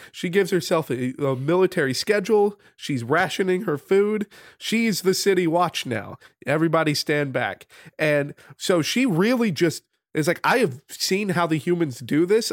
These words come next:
I am going to become the military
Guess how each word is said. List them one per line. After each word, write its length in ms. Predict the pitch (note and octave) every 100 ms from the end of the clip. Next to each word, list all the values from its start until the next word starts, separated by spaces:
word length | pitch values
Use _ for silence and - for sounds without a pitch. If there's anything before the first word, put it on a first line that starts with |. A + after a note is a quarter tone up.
| -
I 160 | C#3+ E3+
am 180 | F3+ B2
going 360 | C#3+ D3+ D#3+
to 100 | C#3+
become 640 | C#3 B2 - C#3+ B2+ A#2+ - G3 _
the 180 | B2 C3+
military 840 | B2+ D3 D#3 C#3+ C#3+ B2 B2 A#2+